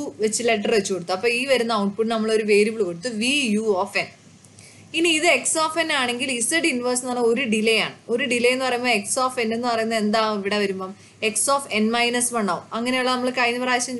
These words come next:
മൊഡ്യൂളിൽ ചെയ്തതാണല്ലോ. അപ്പൊ ഇത് X of N ആണെങ്കിൽ Z inverse-ിന്റെ ഔട്ട് എന്ന് പറയുന്നത് എന്തായിരിക്കും? X of N minus one ആയിരിക്കും. അതിന് നമ്മളൊരു letter വെച്ച് കൊടുത്തു, X of M എന്ന് പറഞ്ഞു കൊടുത്തു.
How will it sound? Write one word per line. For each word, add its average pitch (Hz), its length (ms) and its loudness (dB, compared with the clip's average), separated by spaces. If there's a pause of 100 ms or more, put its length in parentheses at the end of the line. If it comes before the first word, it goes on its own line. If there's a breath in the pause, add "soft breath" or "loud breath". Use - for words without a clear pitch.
(120)
മൊഡ്യൂളിൽ 247 340 0
ചെയ്തതാണല്ലോ. 233 580 0
അപ്പൊ - 440 -10
ഇത് 269 240 2
X - 20 -10 (180)
of 262 180 -2
N 269 40 0
ആണെങ്കിൽ 247 440 0
Z 233 40 2
inverse-ിന്റെ 254 460 0
ഔട്ട് 220 260 2
എന്ന് 247 120 -4
പറയുന്നത് 226 280 -2
എന്തായിരിക്കും? 208 440 0 (320 loud breath)
X 254 40 -2
of 277 520 0
N - 20 -2 (100)
minus 247 480 0
one 190 100 -2
ആയിരിക്കും. 156 300 -4 (340 loud breath)
അതിന് 277 240 0
നമ്മളൊരു 247 520 2 (380)
letter 226 300 0
വെച്ച് 220 220 2
കൊടുത്തു, 196 280 0
X 196 140 2
of 240 300 2 (220)
M 233 220 2
എന്ന് 262 140 0
പറഞ്ഞു 185 240 -2
കൊടുത്തു. 247 300 0